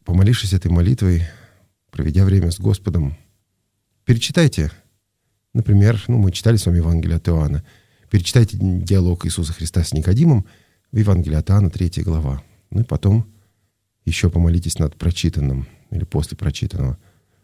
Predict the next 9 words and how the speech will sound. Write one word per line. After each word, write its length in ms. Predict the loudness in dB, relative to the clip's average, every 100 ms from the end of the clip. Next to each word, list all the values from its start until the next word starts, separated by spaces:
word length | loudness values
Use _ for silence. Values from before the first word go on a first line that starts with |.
| _ _ -2 0
После 240 | 4 4
этого 320 | 4 4 2 -2 _ _ _ _ _ _
найдите 500 | 0 4 4 2 0
верующих 520 | 0 2 0 -2 -4 -2
людей 240 | 2 2
в 60 | 2
вашем 300 | -2 -2 -4
регионе. 500 | -2 -2 0 -2 -6 _ _ _ _ _ _
Если 460 | -4 -2 -2 -2